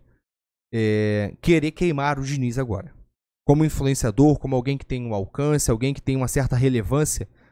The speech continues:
eu não acho justo fazer isso, tá? Me colocando,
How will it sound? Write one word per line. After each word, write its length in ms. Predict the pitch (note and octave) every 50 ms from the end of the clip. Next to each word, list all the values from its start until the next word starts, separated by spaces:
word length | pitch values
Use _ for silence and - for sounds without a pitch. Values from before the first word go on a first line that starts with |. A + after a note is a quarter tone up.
| _ _ _ _ _ _ _ _ _ -
eu 340 | B2+ C3+ C#3 C#3+ - - _ _ _ _
não 320 | - C3 C#3 D3 D3+ D#3 D#3
acho 180 | D#3 - -
justo 320 | C#3+ - C3 C3 B2 - -
fazer 280 | - B2 A#2 A#2 A#2+
isso, 300 | G2 - - - - - _ _ _ _ _ _ _ _ _ _ _ _ _ -
tá? 220 | G2+ G#2+ G#2 - _ _ -
Me 100 | A2+ A#2+
colocando, 640 | - C3 C3 B2+ B2 - C3+ C#3+ D#3 E3 E3 -